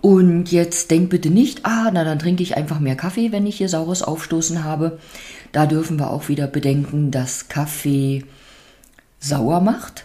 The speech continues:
vielleicht nicht von der Stimmung, aber vom Körper her. Und wenn du schon unter saurem Aufstoßen, ähm, leidest, dann brauchst du natürlich nicht noch mehr sauer sein.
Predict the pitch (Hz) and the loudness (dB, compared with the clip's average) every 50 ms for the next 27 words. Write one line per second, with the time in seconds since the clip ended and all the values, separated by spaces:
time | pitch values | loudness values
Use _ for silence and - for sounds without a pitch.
0 | - - - 156 139 131 127 131 - 147 147 - - 143 123 120 117 - - 147 | -14 -6 -2 0 2 0 0 -2 -4 -4 -4 -2 -4 -2 -2 -2 -2 -2 -2 0
1 | 139 147 165 190 214 - - 123 117 120 120 - - 113 117 113 - 123 123 156 | 0 0 0 0 -2 -2 -4 -4 -4 -6 -6 -4 -2 -2 -2 0 0 -2 -2 -2
2 | - 220 220 220 220 220 240 - - - - - - - - - 135 123 110 131 | -2 -4 -2 -2 -2 -2 -4 -6 -10 -20 -20 -20 -20 -14 -6 -2 -2 0 2 0
3 | 143 160 165 165 160 - - 156 147 147 - - 135 135 131 135 131 123 117 117 | 0 0 0 -2 -2 -2 -2 -2 -2 -2 0 -2 -2 -2 -2 -2 -4 -4 -4 -4
4 | 113 117 117 127 123 123 123 120 117 113 - - - - 107 107 107 107 - - | -4 -4 -4 -4 -4 -4 -4 -6 -8 -8 -8 -10 -10 -10 -10 -10 -10 -10 -10 -10
5 | 107 104 110 110 - - - - - - - _ _ - - 123 117 110 107 104 | -10 -10 -10 -14 -20 -20 -20 -20 -20 -20 -20 _ _ -12 -10 -8 -6 -6 -6 -8
6 | 101 113 - - - 113 123 147 165 185 196 196 196 - - - - _ - 123 | -10 -12 -12 -8 -6 -2 -2 0 0 0 0 -2 -2 -6 -10 -18 -18 _ -6 -4
7 | 123 117 120 120 120 123 - - _ _ _ - - - _ - - 107 110 113 | -2 -2 -2 -4 -6 -8 -10 -14 _ _ _ -20 -20 -20 _ -18 -14 -12 -10 -10
8 | - - - 120 120 120 117 - 131 123 120 120 - 135 131 131 131 - - - | -10 -8 -6 -4 -4 -4 -4 -4 -4 -4 -4 -4 -4 -2 -2 -2 -4 -6 -16 -20
9 | - - - - 151 160 151 151 143 139 127 120 117 113 - - 131 123 123 127 | -20 -12 -4 -2 -2 -2 0 0 0 0 2 0 -2 -4 -4 -4 -2 -2 -2 -2
10 | 123 117 - 117 113 113 110 | -2 -4 -4 -4 -4 -6 -6